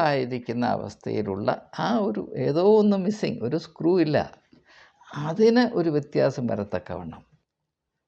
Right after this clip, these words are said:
അങ്ങനെ വ്യത്യാസം വരുത്തി ആ വ്യക്തിയെ പൂർണ്ണതയിലേക്ക് കൊണ്ടുവരുവാൻ നമുക്ക് കഴിയുമോ? അതാണ് യേശുവിൻ്റെ, യേശു വഴിയാണ് എന്ന് ഞാൻ വിശ്വസിക്കുന്നു എന്നതിൻ്റെ ഏറ്റവും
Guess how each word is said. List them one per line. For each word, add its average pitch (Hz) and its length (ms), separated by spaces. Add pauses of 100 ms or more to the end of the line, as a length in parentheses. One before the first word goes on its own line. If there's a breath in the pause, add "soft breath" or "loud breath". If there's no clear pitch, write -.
(540)
അങ്ങനെ 202 260
വ്യത്യാസം 180 500
വരുത്തി 147 340
ആ 131 100
വ്യക്തിയെ 120 400 (100)
പൂർണ്ണതയിലേക്ക് 123 680
കൊണ്ടുവരുവാൻ 104 520
നമുക്ക് 95 260
കഴിയുമോ? 92 480 (280)
അതാണ് 110 580 (1200)
യേശുവിൻ്റെ, 156 640 (500)
യേശു 139 360 (460)
വഴിയാണ് 127 640
എന്ന് 113 200
ഞാൻ 113 160
വിശ്വസിക്കുന്നു 131 680 (180)
എന്നതിൻ്റെ 110 520 (220)
ഏറ്റവും 139 560